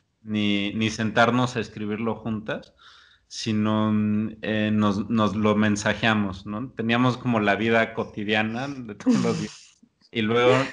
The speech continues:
Speaker 1: eh, como que nos, nos mensajeábamos un párrafo, ¿no?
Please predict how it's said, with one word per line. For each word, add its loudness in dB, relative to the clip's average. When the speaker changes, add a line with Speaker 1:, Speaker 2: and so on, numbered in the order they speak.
Speaker 1:
eh, -16
como -2
que 0
nos, -2
nos -6
mensajeábamos 2
un -2
párrafo, -4
¿no? -10